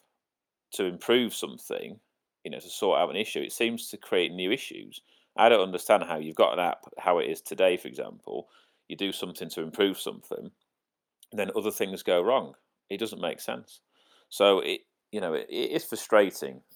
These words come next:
Um, and I, I, I try not to be negative much on Twitter because,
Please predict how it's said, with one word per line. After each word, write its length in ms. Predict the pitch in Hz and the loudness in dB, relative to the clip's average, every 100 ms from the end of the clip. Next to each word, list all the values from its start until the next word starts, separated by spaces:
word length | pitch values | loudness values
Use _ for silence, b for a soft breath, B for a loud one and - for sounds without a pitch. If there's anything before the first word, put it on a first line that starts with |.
| - | -14
Um, 320 | 78 76 76 73 - b b b b _ _ - - _ _ | -10 -8 -10 -14 -20 b b b b _ _ -20 -20 _ _
and 140 | 76 90 | -10 -10
I, 60 | 80 | -10
I, 80 | - B B - _ _ 65 | -12 B B -20 _ _ -12
I 20 | |
try 260 | - - 123 | -4 4 6
not 160 | 113 - | 4 -2
to 80 | |
be 100 | - | -4
negative 640 | 87 98 92 - 82 73 - _ _ _ | -2 -2 -2 -2 -4 -6 -16 _ _ _
much 400 | 90 90 - - | -4 -4 -4 -4
on 160 | 78 73 | -4 -2
Twitter 360 | - 78 78 | -6 -4 -6
because, 600 | 73 69 76 73 71 - | -8 -6 -2 -2 -4 -12